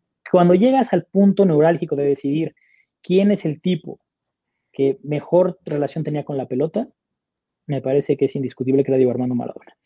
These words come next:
Pero se paga caro, en un mundo como el que vivimos se paga caro el éxito y, este, y pues las críticas son despiadadas y los reflectores encima de él, pues esperando a que se equivocara, ¿no? Una vez que te equivocas una vez,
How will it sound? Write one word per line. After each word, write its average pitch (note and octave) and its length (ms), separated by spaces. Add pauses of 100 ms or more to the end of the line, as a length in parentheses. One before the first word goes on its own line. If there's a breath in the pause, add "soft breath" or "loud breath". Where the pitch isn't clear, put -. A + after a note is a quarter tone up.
(500 soft breath)
Pero D#3 160
se D3+ 120
paga G3 260
caro, F3 300
en C#3+ 100
un D#3+ 80
mundo E3 240
como C3+ 220
el B2+ 80
que C3+ 80
vivimos C#3+ 220
se - 60
paga C3 280
caro C3+ 160
el B2+ 80
éxito C#3+ 500
y, B2 140
este, A#2 680 (440)
y B2+ 140
pues A#2+ 200
las B2 140
críticas C3+ 360
son C#3 120
despiadadas C3+ 680
y C3 40
los A#2 140
reflectores B2 560
encima B2+ 340
de B2+ 100
él, C3 160 (120)
pues C3 100
esperando C#3+ 360
a - 20
que - 80
se - 80
equivocara, C3+ 440
¿no? D3+ 140
Una G3 180
vez G#3 120
que - 80
te E3 80
equivocas D#3+ 340
una E3 160
vez, G3 320